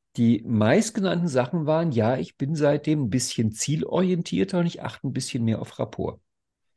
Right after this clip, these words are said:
Formate zum Beispiel wurden nie genannt, während ich ja zum Beispiel, das weißt du, so ein Format wie Change History ist für mich einer der klassischen N-L-P-Hacks,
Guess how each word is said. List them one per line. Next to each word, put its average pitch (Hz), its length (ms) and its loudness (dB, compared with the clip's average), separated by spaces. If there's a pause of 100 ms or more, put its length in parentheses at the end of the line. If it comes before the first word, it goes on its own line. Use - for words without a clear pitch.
(800)
Formate 131 520 4
zum 156 140 -4
Beispiel 139 260 0
wurden 117 340 2
nie 131 600 4
genannt, 104 380 0
während 107 200 2
ich 131 120 -4
ja 139 100 0
zum 131 160 -2
Beispiel, 123 240 2
das 107 160 0
weißt 107 280 -2
du, 117 160 0 (420)
so 120 100 4
ein 120 100 6
Format 113 360 2
wie 120 80 0
Change 107 320 2
History 135 600 -2 (520)
ist 117 200 2
für 120 140 2
mich 117 240 2
einer 113 180 2
der 101 160 2
klassischen 113 460 -4
N-L-P-Hacks, 107 960 -4